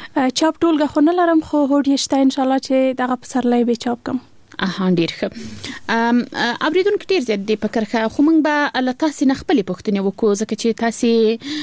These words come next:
Speaker 2: آه، تقریباً، آه، <laughs> پنځه ویشت دقیقې ناوخته، آه، راورسېدئ.
Speaker 1: او دا
Speaker 2: آه،
Speaker 1: باید جبران شي.
Speaker 2: <laughs> و که نه؟ آم، دا راته ووایاست، آه،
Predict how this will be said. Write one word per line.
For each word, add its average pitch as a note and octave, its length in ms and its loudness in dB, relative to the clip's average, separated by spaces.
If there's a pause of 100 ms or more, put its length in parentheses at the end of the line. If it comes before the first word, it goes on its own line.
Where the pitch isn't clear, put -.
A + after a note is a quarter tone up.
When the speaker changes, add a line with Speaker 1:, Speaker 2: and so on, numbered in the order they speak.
(160)
Speaker 2:
آه، G#3+ 200 0
تقریباً، A#3 680 0
آه، A3+ 320 2 (420)
<laughs> - 600 -2
پنځه B3+ 260 2
ویشت E4+ 280 4
دقیقې C4+ 340 0
ناوخته، C4 540 0 (360)
آه، A3+ 220 2
راورسېدئ. A#3 920 0
Speaker 1:
او D#4+ 60 2
دا C#4+ 160 2
Speaker 2:
آه، A#3+ 80 0
Speaker 1:
باید C4 180 0
جبران A#3+ 380 2
شي. C#4 180 -2
Speaker 2:
<laughs> E4 1400 0
و D4+ 280 2
که G#3+ 100 -2
نه؟ G#3+ 160 -2 (480)
آم، D4+ 280 2
دا - 420 -4
راته G#4 180 2
ووایاست، E4 640 2
آه، C4+ 320 2